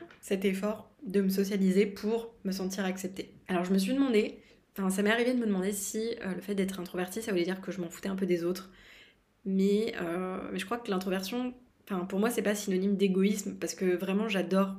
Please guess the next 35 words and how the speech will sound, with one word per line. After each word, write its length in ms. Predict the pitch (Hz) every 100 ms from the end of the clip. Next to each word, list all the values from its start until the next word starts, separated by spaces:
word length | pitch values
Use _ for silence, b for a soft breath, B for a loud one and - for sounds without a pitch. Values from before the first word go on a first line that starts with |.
| -
qu'on 100 | -
me 80 | 190
raconte 280 | 175 180 185
des 120 | 180
choses, 320 | 175 202 214 202 B B
j'aime 200 | - 196
écouter 280 | 190 190 196
les 180 | 185 180
histoires 240 | 170 180
des 120 | 175 170
gens 220 | 185 190
qui 140 | 196
m'encou-, 340 | 175 175 - 185 -
qui, 360 | - 190 175 -
qui 120 | 180
m'entourent, 460 | 175 180 214 233
j'aime 800 | 214 180 180 175 170 190 - - - -
écouter 280 | 190 190 190
leur 200 | 180 175
vie. 260 | 196 294 B B B B B B _ -
C'est 100 | 190
juste 180 | 208 -
que 360 | 262 185 190 - -
faut 100 | -
pas 160 | 208 214
s'attendre 340 | 220 190 233
à 40 | 196
ce 100 | -
que 60 |
je 80 | 190
rebondisse 440 | 190 190 196 196 196
à 80 |
chaque 200 | 185 185
fois, 220 | 202 190 190
quoi, 400 | 185 185 185